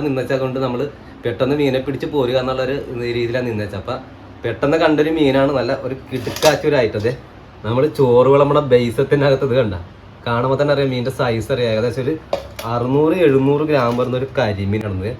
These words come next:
മുട്ടക്കാട്ടൻ ഒരു കരിമീൻ, സൈസ് കണ്ട ഇതിന്റെ. കണ്ടാ, നമ്മള് എടുത്ത് തന്നെ ദേ കയ്യിന്റെ ഈ ഒരു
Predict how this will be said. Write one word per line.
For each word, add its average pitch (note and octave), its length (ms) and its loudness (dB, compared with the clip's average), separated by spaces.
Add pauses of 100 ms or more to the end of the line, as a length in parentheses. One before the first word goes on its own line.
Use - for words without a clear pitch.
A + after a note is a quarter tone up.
(160)
മുട്ടക്കാട്ടൻ D3+ 1000 -2
ഒരു D3+ 160 -4
കരിമീൻ, G#2+ 400 -2 (120)
സൈസ് C3 320 -2
കണ്ട A2+ 220 0
ഇതിന്റെ. F#2+ 180 -10 (1700)
കണ്ടാ, A2 200 -8 (260)
നമ്മള് B2 200 -2 (120)
എടുത്ത് C3+ 200 -4
തന്നെ C#3+ 200 0
ദേ C3+ 120 -2
കയ്യിന്റെ A#2+ 320 -2
ഈ - 20 -6 (120)
ഒരു A#2+ 80 -14